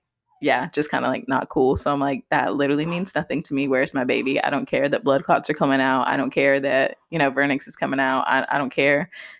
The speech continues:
that any of this. I just wanna see my baby, and that's it." And I remember Kinsey being like, "Michaela, like, after you give birth, like, this is just gonna be nothing.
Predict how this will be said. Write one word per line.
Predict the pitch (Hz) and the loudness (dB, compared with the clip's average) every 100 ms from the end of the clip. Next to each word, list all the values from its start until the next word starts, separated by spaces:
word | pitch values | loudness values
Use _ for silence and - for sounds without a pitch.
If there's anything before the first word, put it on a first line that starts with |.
| - | 0
that | 160 | 2
any | 165 160 | 2 0
of | 151 | 2
this. | 175 170 - | 0 0 0
I | 151 | 0
just | 135 151 | 0 -2
wanna | 131 | -2
see | - 139 | -2 0
my | 135 | 0
baby, | 147 175 165 156 - | 2 2 4 2 0
and | 139 139 - | 0 -2 -2
that's | - - - | -2 -2 -6
it." | - 76 - - - - - - | -4 -4 -6 -14 -20 -20 -4 2
And | 180 | 4
I | 185 | 4
remember | 196 190 | 4 2
Kinsey | 165 180 180 165 | 0 0 0 -2
being | 156 151 | -2 -2
like, | 147 135 - | -2 -4 -6
"Michaela, | 160 190 147 147 | -8 -2 2 4
like, | 139 127 | 2 2
after | 143 165 170 | 0 -2 0
you | 160 | 2
give | 151 151 | 2 2
birth, | 143 151 - | 0 0 -4
like, | 135 - | -10 -8
this | 160 | -8
is | 156 147 | -6 -6
just | 143 | -6
gonna | - 143 | -2 -4
be | 131 131 | -2 0
nothing. | 117 80 - - | 0 -2 -6 -10